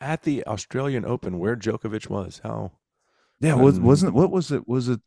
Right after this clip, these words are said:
Speaker 2: the
Speaker 1: a nice little bow. Way to
Speaker 2: was it the
Speaker 1: wrap that
Speaker 2: World
Speaker 1: thing
Speaker 2: Cup
Speaker 1: up.
Speaker 2: or the Euro Cup where there was an-, another announcer that died right in the middle of vaccine mandates?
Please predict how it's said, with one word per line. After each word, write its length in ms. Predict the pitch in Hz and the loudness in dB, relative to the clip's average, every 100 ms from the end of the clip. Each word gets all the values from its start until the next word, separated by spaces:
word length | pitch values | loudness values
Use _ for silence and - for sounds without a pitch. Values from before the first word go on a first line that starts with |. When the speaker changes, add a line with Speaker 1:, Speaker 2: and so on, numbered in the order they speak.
| _ | _
Speaker 2:
the 480 | 113 110 104 101 95 | -4 -2 -2 -4 -6
Speaker 1:
a 100 | 117 139 | -6 -6
nice 320 | 139 - 127 | -6 -4 -2
little 140 | 107 | -2
bow. 440 | 82 - 95 90 85 | -2 -4 -4 -2 -4
Way 200 | 92 104 | -4 -2
to 20 | |
Speaker 2:
was 100 | 113 | 0
it 40 | |
the 60 | 113 | 2
Speaker 1:
wrap 120 | 104 | 2
that 60 | 101 | 6
Speaker 2:
World 240 | 147 160 | 6 6
Speaker 1:
thing 60 | 170 | 6
Speaker 2:
Cup 160 | 170 | 4
Speaker 1:
up. 60 | 170 | 6
Speaker 2:
or 80 | 123 | 4
the 140 | 104 | 4
Euro 300 | 101 123 156 | 4 6 4
Cup 300 | 156 170 170 | 4 2 4
where 180 | 165 165 | 2 4
there 140 | 170 | 4
was 120 | 165 156 | 4 4
an-, 80 | |
another 260 | 160 170 175 | 2 2 2
announcer 360 | 170 170 - 170 | 2 0 2 0
that 160 | 160 | 2
died 240 | 156 160 156 | 4 6 6
right 100 | 151 | 4
in 100 | 139 | 4
the 60 | |
middle 320 | 107 120 143 151 | 4 6 6 4
of 280 | 143 135 - _ _ _ | 0 -6 -16 _ _ _
vaccine 480 | - 120 127 147 139 | -2 0 0 0 2
mandates? 560 | 139 147 156 156 - | 2 2 0 -2 -8